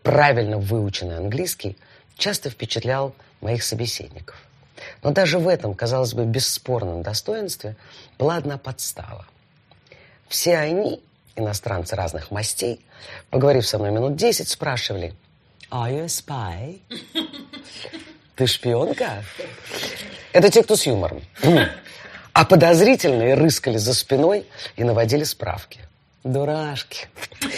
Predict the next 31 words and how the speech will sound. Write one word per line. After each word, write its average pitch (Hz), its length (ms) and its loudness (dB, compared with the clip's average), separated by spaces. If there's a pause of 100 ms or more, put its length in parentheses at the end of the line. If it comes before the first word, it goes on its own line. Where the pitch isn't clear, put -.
(420)
Кто 247 260 8
же 190 120 10
меня 185 180 12
возьмёт-то 170 720 8 (140)
в - 60 -6
шпионы, 190 540 8
когда 143 300 4
я 151 80 6
ночью 175 360 6
разговариваю? 110 720 0 (180)
И, 113 80 -14
кстати, 104 340 -8
у 104 60 -10
меня 101 140 -8
с 101 100 -10
этим 113 220 -10
немало 107 240 -8
проблем 135 420 -4
было. 123 220 -8 (720)
Да 117 140 2
ещё 135 280 2
иногда 123 300 0
пою. 113 500 -4 (800)
А 117 100 -2
уж 120 160 0
про 120 140 0
ориентацию 110 680 -2
на 101 120 -4
местности 120 520 -4
говорить 107 420 -6
нечего. 87 360 -10